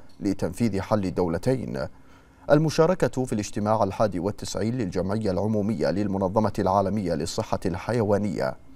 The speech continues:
المشاركة في الاجتماع السابع والعشرين للجنة الوزراء المعنيين بشؤون البلديات في دول مجلس التعاون لدول الخليج العربية،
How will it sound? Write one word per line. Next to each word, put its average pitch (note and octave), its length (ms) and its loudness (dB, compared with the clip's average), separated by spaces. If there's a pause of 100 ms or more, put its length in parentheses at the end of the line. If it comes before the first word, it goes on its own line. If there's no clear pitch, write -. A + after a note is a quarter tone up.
(600)
المشاركة E3 680 4
في B2 100 -2
الاجتماع A2 500 0
السابع G#2 420 2
والعشرين G2+ 720 0
للجنة G#2 460 -2
الوزراء G2 500 2
المعنيين G#2 800 0 (380)
بشؤون G2 400 0
البلديات F2+ 680 2
في G#2+ 120 -2
دول F#2+ 320 2
مجلس G#2 320 0
التعاون A2+ 600 2 (340)
لدول G#2+ 460 4
الخليج G2 420 0
العربية، F2+ 720 0